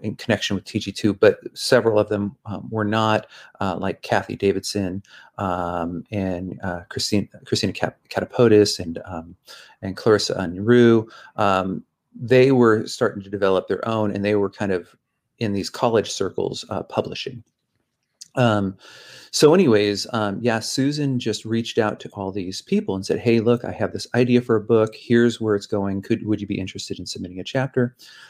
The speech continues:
Um, I thought, "Yeah, absolutely. I, I, I want to, I'd love to." And, uh, that's kinda how it came to be. And that was about,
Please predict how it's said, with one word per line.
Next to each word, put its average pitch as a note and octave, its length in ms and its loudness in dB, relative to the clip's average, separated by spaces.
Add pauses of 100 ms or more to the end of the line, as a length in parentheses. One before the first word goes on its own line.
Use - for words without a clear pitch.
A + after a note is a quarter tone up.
(220)
Um, F#2 580 0 (300)
I F#2+ 240 0 (140)
thought, F#2 220 0
"Yeah, G#2 220 2
absolutely. G2+ 640 0
I, F2+ 140 0 (260)
I, F#2 140 -6 (140)
I F#2 100 -8
want F#2+ 280 -6
to, F#2+ 180 -2
I'd F2 100 -4
love G#2+ 220 4
to." G2+ 240 2 (540)
And, F#2 480 0
uh, F2 240 -4
that's - 480 -2 (320)
kinda - 220 -4
how G2 160 2
it - 100 -4
came F#2 300 -2
to F2+ 100 -4
be. F#2+ 180 2
And F#2 140 0
that G#2+ 80 0
was C3+ 140 6
about, A2+ 520 4